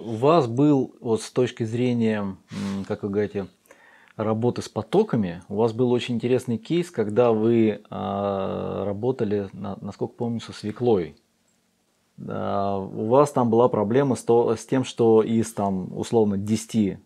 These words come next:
а, грузовиков с продуктом приходящим, один продукт выбрасывался, потому что это была земля.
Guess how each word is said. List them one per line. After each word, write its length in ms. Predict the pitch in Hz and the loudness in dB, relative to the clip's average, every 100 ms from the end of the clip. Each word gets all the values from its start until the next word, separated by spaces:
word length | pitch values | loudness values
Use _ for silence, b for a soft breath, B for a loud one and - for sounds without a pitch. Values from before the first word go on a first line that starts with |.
| _ | _
а, 420 | - 92 92 92 95 | -12 -6 -4 -4 -2
грузовиков 760 | 113 113 113 110 101 - - _ _ _ | -2 0 -2 0 -2 -2 -14 _ _ _
с 140 | - - | -20 -6
продуктом 640 | 101 104 190 - 185 175 - | -2 0 -2 2 0 0 -4
приходящим, 720 | 139 143 139 139 - 113 113 | -2 0 4 4 2 -4 -4
один 300 | 107 107 - | -2 0 0
продукт 420 | 113 104 123 139 98 | 0 2 0 -2 -2
выбрасывался, 680 | 101 98 123 - 101 - | 0 4 4 2 -6 -6
потому 320 | - 92 98 110 | -8 -6 -4 -4
что 140 | - | -4
это 120 | - | -8
была 380 | 82 90 92 95 B B B B B B B B B B 180 | -6 -4 -4 -6 B B B B B B B B B B -8
земля. 220 | 202 185 | 0 4